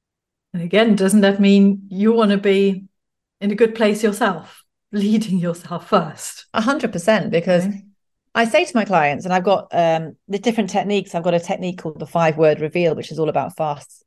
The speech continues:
Speaker 2: um, emotional insight and how to gain it and come up with a plan, plan of action. But when I teach this to my clients, and I use it on them a lot,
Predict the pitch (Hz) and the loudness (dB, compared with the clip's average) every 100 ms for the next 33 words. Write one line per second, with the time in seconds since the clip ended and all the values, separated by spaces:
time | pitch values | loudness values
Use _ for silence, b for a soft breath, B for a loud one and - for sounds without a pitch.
0 | - 151 143 151 156 156 147 139 - 180 | -6 -4 -4 -2 -2 -2 -6 -6 -2 -2
1 | 180 - - 139 143 151 - 147 156 151 | -2 -8 -8 -8 -6 -8 -10 -2 0 0
2 | 147 - 151 151 156 - 147 - 147 143 | -2 -4 -8 -8 -6 -6 -8 -6 -6 -6
3 | 143 - 151 156 226 - 156 135 B B | -10 -6 -2 0 -2 -2 -4 -4 B B
4 | B B - 190 185 185 269 247 214 - | B B 2 2 2 0 -2 -2 -6 -4
5 | 156 151 233 254 147 - - - 160 170 | -6 0 2 4 2 -2 -12 -12 -4 -2
6 | 175 156 151 147 165 175 - | -2 -4 -4 -2 2 2 2